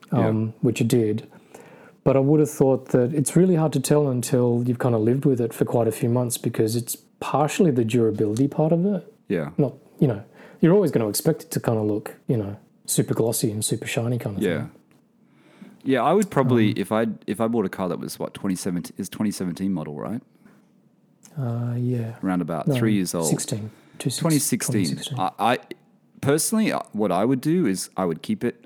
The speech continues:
Speaker 1: I would detail it myself so I get to know where the issues are and then I can see the swirl marks if there are and then assess whether I need to get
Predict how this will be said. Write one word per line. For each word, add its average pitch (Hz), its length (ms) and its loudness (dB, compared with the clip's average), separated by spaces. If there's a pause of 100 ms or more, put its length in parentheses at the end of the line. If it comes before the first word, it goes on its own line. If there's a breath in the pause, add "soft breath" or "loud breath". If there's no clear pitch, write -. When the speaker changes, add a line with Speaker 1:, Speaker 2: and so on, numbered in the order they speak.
(120)
Speaker 1:
I 87 60 -2
would 85 180 -4
detail 85 340 -6
it - 60 -8
myself 80 560 -6
so 85 220 -4
I 82 40 -4
get 82 180 -8
to - 80 -10
know 80 200 -4
where 78 240 -4
the 71 240 -8
issues 85 320 -8
are 85 220 -4
and 82 120 -6
then 78 80 -6
I 78 60 -6
can - 180 -12
see 85 300 -4
the 85 100 -6
swirl 85 300 -4
marks 90 280 -4
if 85 100 -10
there 73 200 -6
are 82 220 -4
and - 120 -6
then 82 380 -4
assess - 480 -6
whether 80 260 -8
I 78 100 -8
need 76 320 -8
to - 80 -20
get - 220 -10